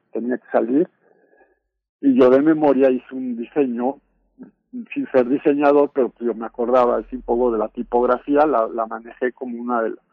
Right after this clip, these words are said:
de las colecciones del Equilibrista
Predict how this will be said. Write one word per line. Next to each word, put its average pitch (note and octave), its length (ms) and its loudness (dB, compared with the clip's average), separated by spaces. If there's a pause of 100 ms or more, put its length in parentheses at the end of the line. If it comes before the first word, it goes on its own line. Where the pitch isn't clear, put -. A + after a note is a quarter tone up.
(360)
de A2 100 -10
las A#2 180 -12
colecciones A#2+ 600 -4
del C#3 180 2
Equilibrista C3 880 -2